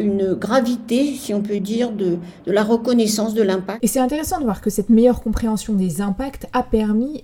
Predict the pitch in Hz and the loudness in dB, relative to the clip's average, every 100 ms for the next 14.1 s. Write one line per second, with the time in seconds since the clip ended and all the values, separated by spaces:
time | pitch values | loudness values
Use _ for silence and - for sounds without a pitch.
0 | 170 196 190 247 262 - 208 - 320 - | -2 0 4 4 4 -2 -6 -8 -8 -6
1 | 190 196 226 208 - 247 254 190 185 208 | -4 0 0 0 -4 -2 -2 -2 0 0
2 | 202 208 185 196 - 196 185 - - - | 2 -2 -2 -6 -8 -4 -6 -6 -16 -10
3 | 180 175 175 185 175 196 208 302 349 - | -6 -4 -4 -4 -2 -2 -2 -6 -12 -18
4 | - - 226 269 269 339 311 190 196 202 | -20 -4 2 2 0 -6 -4 -2 0 0
5 | 190 175 - 202 196 - 202 208 175 - | -2 -4 -4 -2 0 -2 -4 -2 -4 -6
6 | 175 185 - 302 392 185 262 226 - 175 | -6 -6 -4 -4 0 0 0 -2 -4 -6
7 | 185 175 190 165 156 185 185 185 185 202 | -4 -4 -4 -6 -4 -2 -2 -2 -2 -4
8 | 185 156 143 165 - 170 160 160 185 165 | -2 -6 -6 -8 -8 -8 -8 -6 -6 -6
9 | 147 170 - - - - - 202 190 185 | -4 -6 -6 -10 -14 -20 0 2 4 4
10 | 190 170 190 185 - - 240 330 349 - | 0 -2 -4 -6 -8 -2 -2 -2 -8 -16
11 | - - 214 208 262 302 226 190 190 240 | -20 -8 0 4 4 2 0 2 4 4
12 | 277 - - 165 - 208 233 - 175 170 | 2 -2 -4 -8 -6 2 2 2 -8 -6
13 | 180 165 175 170 190 185 185 180 196 - | -8 -6 -6 -4 -4 -4 -4 -4 -6 -2
14 | 247 | -2